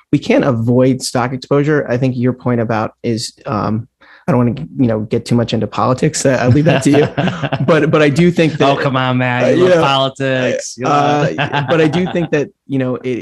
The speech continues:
Speaker 1: it does impact sort of how we think about what is the role of a company and,
Speaker 2: Yeah.
Speaker 1: uh, and, and then that, you know, and it impacts investors. But I think every, every company looks at the,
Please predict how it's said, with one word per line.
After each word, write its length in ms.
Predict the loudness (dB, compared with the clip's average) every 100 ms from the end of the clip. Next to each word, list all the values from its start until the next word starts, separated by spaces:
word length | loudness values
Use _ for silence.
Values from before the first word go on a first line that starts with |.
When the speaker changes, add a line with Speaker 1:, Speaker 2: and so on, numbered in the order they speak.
| -6
Speaker 1:
it 100 | -4
does 240 | 0 0 0
impact 540 | 0 -2 -2 -6 -8
sort 200 | -8 -6
of 60 | -6
how 220 | -4 -4
we 100 | -4
think 320 | -6 -6 -4
about 360 | -2 -4 -4 -4
what 280 | -4 -4 -4
is 200 | -8 -6
the 100 | -8
role 400 | -6 -4 -4 -4
of 80 | -8
a 40 |
company 460 | -8 -6 -4 -4 -4 _ _
and, 200 | -4 -2
Speaker 2:
Yeah. 100 | -2
Speaker 1:
uh, 360 | -4 -6 -8 -10
and, 400 | -8 -6 -6 -6 -10 _ _ _ _ _
and 140 | -2 0
then 160 | 0
that, 200 | -2 -4 -8 -8
you 100 | -4
know, 100 | -2
and 240 | -4 -6
it 200 | -10 -6
impacts 320 | -2 -2 -2
investors. 540 | -2 -2 -2 -4 -10 -12 -20 -20 _ -2
But 220 | 0 2
I 80 | 2
think 160 | 4
every, 320 | 4 2 0 0
every 220 | 0 0
company 400 | -2 -2 -2 0
looks 300 | -2 -4 -4
at 240 | -2 -4 _
the, 640 | -16 -8 -4 -4 -4 -6